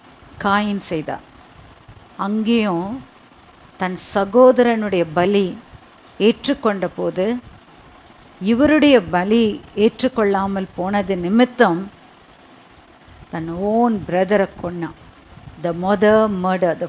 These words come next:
first murder in the Bible. கர்த்தர் வரார், "ஆபேலுடைய ரத்தம் என்னை கூப்பிடுதுன்னு" சொல்லு. நமக்குள்ள பகை வரக்கூடாது,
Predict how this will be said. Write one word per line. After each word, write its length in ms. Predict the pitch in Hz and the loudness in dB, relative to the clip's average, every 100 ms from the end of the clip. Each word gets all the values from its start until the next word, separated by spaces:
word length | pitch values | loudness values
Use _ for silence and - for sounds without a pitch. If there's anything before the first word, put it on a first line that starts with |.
| - | 0
first 340 | 240 240 - 185 | 2 2 -2 -4
murder 260 | 190 190 | -2 -2
in 100 | 180 | -4
the 80 | 156 | -6
Bible. 400 | 151 151 156 - - - - - - - - - - - - - - - - - | -4 -4 -6 -10 -16 -20 -20 -20 -20 -20 -20 -20 -20 -20 -20 -20 -20 -20 -20 -18
கர்த்தர் 440 | - 185 - 202 180 | -10 -10 -4 -4 -2
வரார், 340 | 165 180 175 - - - - - - - - - - _ - - - - - - - - - - - | 0 0 0 -4 -20 -20 -20 -20 -20 -20 -20 -20 -20 _ -20 -20 -20 -20 -20 -20 -20 -20 -20 -20 -8
"ஆபேலுடைய 840 | 165 196 202 214 202 190 180 165 | -2 0 2 4 2 0 -4 -4
ரத்தம் 640 | 160 180 - - 208 202 190 - | -2 -2 -2 -4 -4 -4 -12 -14
என்னை 200 | 170 156 147 | -8 -6 -6
கூப்பிடுதுன்னு" 520 | 202 196 196 175 170 175 | -8 -6 -6 -6 -6 -8
சொல்லு. 280 | - 92 92 - - - - - - _ - - | -14 -16 -18 -20 -20 -20 -20 -20 -20 _ -20 -12
நமக்குள்ள 720 | 170 180 175 - 196 208 190 208 262 - - - - - - - - | -8 -6 -6 -4 0 0 0 -2 -10 -20 -20 -20 -20 -20 -20 -20 -8
பகை 320 | 180 175 185 | -6 -2 -2
வரக்கூடாது, 720 | 175 160 165 - 151 156 160 | -2 -6 -8 -8 -8 -8 -12